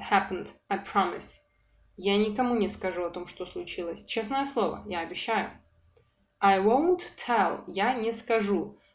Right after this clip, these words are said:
В общем-то, на русский, опять же, переводим будущим, но также имеем в виду, что англоговорящие люди здесь подразумевают обещание что-либо сделать.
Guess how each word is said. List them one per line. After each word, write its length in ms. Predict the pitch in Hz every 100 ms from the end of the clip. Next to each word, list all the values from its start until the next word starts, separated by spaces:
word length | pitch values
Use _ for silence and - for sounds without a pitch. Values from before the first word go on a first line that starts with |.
| -
В 60 | 208
общем-то, 400 | 233 247 208 208
на 160 | 196
русский, 400 | 220 208 - 190
опять 380 | - - 196 170
же, 100 | 170
переводим 800 | - 190 196 190 175 - - 165
будущим, 520 | 185 185 - 311 359 - - _ -
но 100 | 190
также 380 | 226 262 247 226
имеем 400 | 190 190 240 233
в 20 | 202
виду, 280 | 202 196
что 360 | 185 - 180 -
англоговорящие 920 | 190 185 185 190 180 196 320 - 226
люди 260 | 196 - 170
здесь 400 | - 190 220 208
подразумевают 1040 | 175 185 180 170 165 165 196 254 247 247 - _ _
обещание 880 | 214 208 202 - 208 208 277 302 302
что-либо 560 | 294 - 185 196 208 202
сделать. 720 | 202 160 185 185 - - -